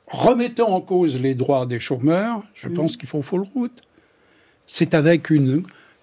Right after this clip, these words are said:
Speaker 1: politique économique et sociale adaptée et équilibrée où chacun peut trouver sa part, le salariat à sa façon, autant que les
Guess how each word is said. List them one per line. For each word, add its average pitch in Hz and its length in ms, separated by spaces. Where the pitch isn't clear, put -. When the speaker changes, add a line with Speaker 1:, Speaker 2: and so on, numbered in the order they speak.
Speaker 1:
politique 226 680
économique 170 720
et 151 60
sociale 139 500
adaptée 135 680
et 143 240
équilibrée 151 720
où 165 80
chacun 147 500
peut 135 200
trouver 127 380
sa 120 200
part, 269 580
le 131 120
salariat 143 920
à 131 120
sa - 260
façon, 160 680
autant 180 520
que 175 440
les 135 380